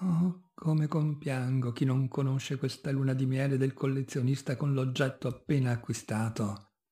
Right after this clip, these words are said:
Lo carezziamo con l'occhio e con la mano, quasi fosse di carne. Ogni istante torniamo vicino a lui, pensiamo a lui dovunque andiamo, qualsiasi cosa facciamo.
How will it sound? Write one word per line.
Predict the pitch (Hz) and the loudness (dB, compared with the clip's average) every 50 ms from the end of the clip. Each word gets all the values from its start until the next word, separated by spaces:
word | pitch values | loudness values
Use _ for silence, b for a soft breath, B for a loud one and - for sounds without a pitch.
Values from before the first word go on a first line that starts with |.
| _ _ - | _ _ -4
Lo | 196 170 | -4 -4
carezziamo | - - 165 165 156 - - - 147 135 131 139 135 | -2 -2 -4 -4 -4 -6 -6 -6 -2 0 0 0 0
con | - 156 147 143 | 0 -2 -2 0
l'occhio | 139 135 139 127 - - - 123 113 113 113 B B | 0 0 -2 -4 -6 -6 -2 0 0 0 0 B B
e | B 202 | B -2
con | - - 196 190 | 0 2 2 2
la | 196 185 | 4 4
mano, | 180 175 180 165 135 120 113 113 B B B B _ _ | 4 4 4 4 4 4 2 0 B B B B _ _
quasi | - 170 135 - - | -6 -6 -4 -4 -6
fosse | - - 170 - - 160 | -8 -6 -6 -4 -4 -4
di | 151 156 | -4 -4
carne. | - 131 123 120 117 120 120 113 117 107 - - _ _ _ _ _ _ _ _ - _ _ _ _ _ _ _ _ - | -6 -6 -6 -6 -2 0 2 2 2 0 -2 -6 _ _ _ _ _ _ _ _ -20 _ _ _ _ _ _ _ _ -2
Ogni | 151 143 139 135 | 0 2 2 0
istante | 127 - - - 156 151 151 143 - 135 | 0 -4 -6 -4 -2 -2 -2 0 -2 -2
torniamo | - 135 127 131 135 127 131 135 | -2 -2 -2 0 0 0 0 0
vicino | 131 135 131 - - 170 156 151 | 0 -2 -2 -2 -2 -2 0 2
a | 147 | 2
lui, | 139 131 120 117 120 127 117 117 B B B | 2 2 2 2 2 2 0 0 B B B
pensiamo | - 170 160 170 170 - - 202 190 180 170 175 | -2 0 0 0 0 -2 -4 -2 0 2 2 2
a | |
lui | 175 196 202 196 | 4 4 2 2
dovunque | 165 175 170 208 226 208 196 202 208 | 2 0 2 2 2 2 2 2 2
andiamo, | 202 185 165 131 123 123 120 120 117 117 B B | 4 4 4 4 2 4 4 2 2 0 B B
qualsiasi | - 185 160 175 165 - - 233 202 - - | 2 2 2 2 2 -2 0 0 0 2 2
cosa | 208 - 180 185 180 | 0 2 2 0 2
facciamo. | - 185 - - - 127 110 117 117 113 113 117 - - _ | 0 -2 -4 -2 -2 0 2 2 4 4 2 2 0 -4 _